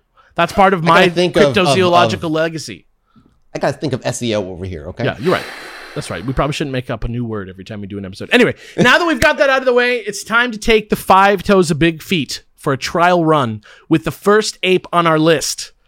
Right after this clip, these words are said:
Speaker 1: uh, who just so happens to be the real O G Bigfoot U S A himself. Oh, yes. And I almost forgot. You should also be on the lookout for special footnotes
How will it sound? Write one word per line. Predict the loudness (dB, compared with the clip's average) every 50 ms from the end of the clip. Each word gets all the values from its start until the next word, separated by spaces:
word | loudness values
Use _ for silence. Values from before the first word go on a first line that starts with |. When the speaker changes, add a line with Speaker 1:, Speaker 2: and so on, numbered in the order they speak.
| _ _ _ _ _ _ -2
Speaker 1:
uh, | 0 0 0 0
who | -2 -4 -4
just | 0 0 0 2 0
so | 0 0
happens | 0 0 0 -4 -8 -10 -10
to | -8
be | -6 -4 -4 -4
the | -6 -10
real | -8 -6 -4 0 2 4 4 4 2 0 _ _ _ _ _ 4
O | 4 4 4 2
G | 0 2 2 4 4 2 0 -2 _ _ _ _ -4 2
Bigfoot | 2 2 2 2 -4 0 2 2 2 2
U | 0 0 2 4 4
S | 4 2 0
A | 0 0 0 0
himself. | -2 -4 -4 -2 -2 -2 -4 -4 -8 -18 -20 _ _ _ _ _ _ _ _ _ _ _ _ _ -4 0
Oh, | 0
yes. | 2 2 0 -2 -6 -10 -12 -14 -20 _ _ _ _ _ _ _ _ _ _ _ _ 0
And | 2 4 6
I | 6
almost | 6 4 4 2 2 0
forgot. | 0 2 2 0 0 0
You | 0 2
should | 2 2 4
also | 4 4 4 2 2
be | 2 4 4
on | 4 4
the | 4 4
lookout | 2 2 2 2 2 2 2 -2
for | -4
special | -4 0 0 0 2 2 0 -2
footnotes | -2 -4 -8 2 2 2 2 4 2 2 4 4 2 0 -2 -6 -6 -6 -6 -6